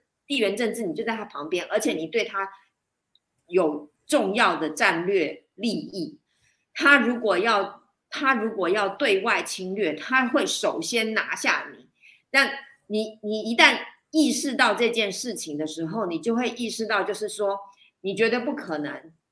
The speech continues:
就是放弃一切的武力，你就是不要效忠了哈。那，那个，就好像乌克兰不会效忠，就像法师说的，新加坡不效忠，马来西亚不会，不会欺负他，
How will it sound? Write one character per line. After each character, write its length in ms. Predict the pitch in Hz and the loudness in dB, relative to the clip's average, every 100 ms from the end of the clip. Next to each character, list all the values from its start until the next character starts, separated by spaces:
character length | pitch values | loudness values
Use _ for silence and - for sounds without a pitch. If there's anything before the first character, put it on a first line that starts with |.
| _ - | _ -4
就 100 | - | 0
是 480 | - 233 196 147 - _ _ _ _ _ _ _ _ | 0 2 0 0 -8 _ _ _ _ _ _ _ _
放 240 | 285 233 | 2 2
弃 200 | 214 - | 0 -4
一 280 | 226 175 180 | -6 -10 -10
切 300 | - 269 185 | -4 0 0
的 220 | 156 135 | 0 -4
武 260 | - 143 147 | -4 -6 -4
力， 280 | 180 160 151 | -6 -6 -8
你 140 | 180 | -6
就 140 | 190 269 | -2 -2
是 160 | 262 | -2
不 120 | - 240 | -4 0
要 160 | 233 | 0
效 360 | 196 - 320 160 | 0 2 2 0
忠 340 | - 139 143 | -6 -10 -12
了 180 | 127 - - | -12 -16 -14
哈。 160 | 139 - | -12 -2
那， 140 | 226 | -2
那 140 | 220 233 | 0 0
个， 340 | 196 - - _ _ _ _ _ _ _ _ | 0 -2 -8 _ _ _ _ _ _ _ _
就 140 | 262 | 0
好 100 | 202 | 2
像 320 | 196 226 233 | 2 0 0
乌 40 | 233 | 0
克 180 | 294 214 | 2 4
兰 260 | 165 160 | 4 2
不 80 | 165 | 0
会 140 | 208 | 0
效 260 | 180 226 175 | 2 2 2
忠， 440 | 160 165 147 147 _ | 0 -6 -10 -12 _
就 160 | 214 202 | 0 0
像 260 | 233 190 | 0 -2
法 180 | 180 131 | -2 -4
师 200 | - 190 | -4 -8
说 200 | 196 185 | -4 -4
的， 200 | 175 147 | -2 -2
新 260 | 190 220 220 | -2 -4 2
加 200 | 220 208 | 4 4
坡 220 | - 202 | 2 -4
不 160 | - 165 | -2 -4
效 280 | - 175 | 0 0
忠， 280 | 156 151 139 _ | -2 -8 -18 _
马 160 | 127 | -8
来 140 | 143 170 | -6 -8
西 180 | - 185 | -6 -2
亚 180 | 143 - | -2 -2
不 80 | 160 | -4
会， 300 | 185 156 - _ _ | -2 -4 -8 _ _
不 60 | 165 | -6
会 160 | 214 202 | -4 -4
欺 200 | - 180 | -6 -6
负 140 | 175 | -6
他， 260 | - 143 | -4 -6